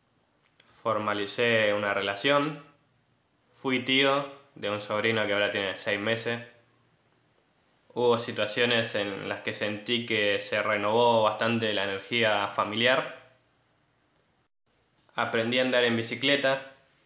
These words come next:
sí, a, a los veintisiete años, pero bueno, ahí me planté y lo hice yo solo, atravesé muchas cosas.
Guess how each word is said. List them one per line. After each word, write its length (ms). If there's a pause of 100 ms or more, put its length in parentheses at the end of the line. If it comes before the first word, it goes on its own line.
(800)
sí, 300
a, 100
a 240
los 120
veintisiete 500
años, 360 (1500)
pero 220
bueno, 280
ahí 140
me 120
planté 880
y 60
lo 100
hice 200
yo 140
solo, 400 (580)
atravesé 520
muchas 260
cosas. 560